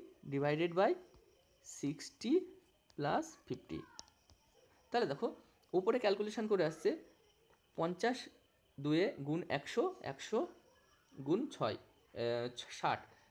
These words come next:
তাহলে হয়ে যাচ্ছে দেখো ছ হাজার। আর এখানে দেখো ছ হাজারকে আমরা একশো দশ দিয়ে ভাগ করব। তাহলে এখানে শূন্য শূন্য কেটে যাবে, তাহলে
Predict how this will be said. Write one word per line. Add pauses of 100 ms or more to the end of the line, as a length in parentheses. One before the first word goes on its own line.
(340)
তাহলে
হয়ে
যাচ্ছে
দেখো (2750)
ছ (140)
হাজার। (480)
আর (160)
এখানে
দেখো (100)
ছ (160)
হাজারকে (500)
আমরা (560)
একশো (580)
দশ (320)
দিয়ে (540)
ভাগ (100)
করব। (800)
তাহলে (180)
এখানে
শূন্য (100)
শূন্য
কেটে
যাবে,
তাহলে